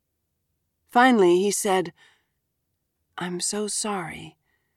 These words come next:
And I thought it was because he'd been drunk. I thought, "This will be the thing between us, the thing that will make us stronger,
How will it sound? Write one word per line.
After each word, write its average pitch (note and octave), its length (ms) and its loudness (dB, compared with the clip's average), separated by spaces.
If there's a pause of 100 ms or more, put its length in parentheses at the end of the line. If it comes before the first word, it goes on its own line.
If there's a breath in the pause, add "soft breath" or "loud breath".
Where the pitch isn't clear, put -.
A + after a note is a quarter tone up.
(1040)
And E3 360 4
I G#3+ 160 4
thought C#3 280 -6
it D3+ 120 -6
was D3+ 220 -6
because C#3+ 400 -4
he'd - 160 -8
been E2 160 -8
drunk. D#3 520 -2 (1300)
I E3 100 2
thought, D3 320 0 (760)
"This F3 360 0
will D3 140 -4
be C#3+ 120 -6
the C#3 120 -6
thing B2 240 -6
between C3 380 -6
us, - 340 -8 (760)
the G3+ 80 -4
thing D3+ 260 -2
that C#3+ 160 -2
will D3 140 -2
make C3 180 -2
us C#3 100 -4
stronger, D3+ 600 -2